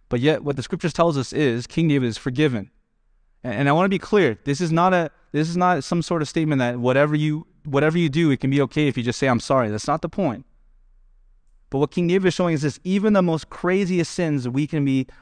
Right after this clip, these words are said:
forgiven from. It was in numerous times of sovereign power and love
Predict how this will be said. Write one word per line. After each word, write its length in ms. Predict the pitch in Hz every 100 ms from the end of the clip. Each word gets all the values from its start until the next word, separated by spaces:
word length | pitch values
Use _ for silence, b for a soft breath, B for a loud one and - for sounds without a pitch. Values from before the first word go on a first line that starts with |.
| _
forgiven 640 | 135 120 131 123 117 117 - _
from. 460 | - - 123 104 113 _ _ _ _ _ _ _ _ _ _ _ _ _ _ _ _ _ _ _ _ _
It 60 | 147
was 180 | 147 135
in 120 | 135
numerous 360 | 170 196 190
times 340 | - 170 160 147
of 80 | 127
sovereign 420 | 151 156 143 127
power 360 | - 131 147
and 180 | 143 123
love 400 | 120 117 110 104